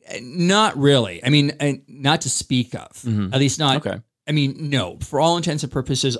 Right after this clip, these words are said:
Speaker 1: all our military personnel,
Speaker 2: Mm-hmm.
Speaker 1: other than just doing security duties or whatever,
Speaker 2: Yeah.
Speaker 1: were now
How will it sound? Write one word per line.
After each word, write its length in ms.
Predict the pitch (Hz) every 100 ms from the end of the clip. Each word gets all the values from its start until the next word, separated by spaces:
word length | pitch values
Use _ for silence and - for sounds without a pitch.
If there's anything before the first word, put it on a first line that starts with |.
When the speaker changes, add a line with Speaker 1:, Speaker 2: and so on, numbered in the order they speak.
| -
Speaker 1:
all 200 | 127 135
our 80 | 131
military 500 | 123 123 120 120 117
personnel, 840 | - 113 - 110 107 104 101 107 -
Speaker 2:
Mm-hmm. 240 | 104 95 95 - _ -
Speaker 1:
other 280 | 147 156 143
than 280 | 127 120 113
just 220 | 117 -
doing 220 | 120 117
security 460 | - - 123 117 113
duties 420 | 110 107 107 104
or 80 | 101
whatever, 540 | 110 107 104 104 101
Speaker 2:
Yeah. 360 | - _ _ -
Speaker 1:
were 160 | 113 107
now 440 | 107 104 104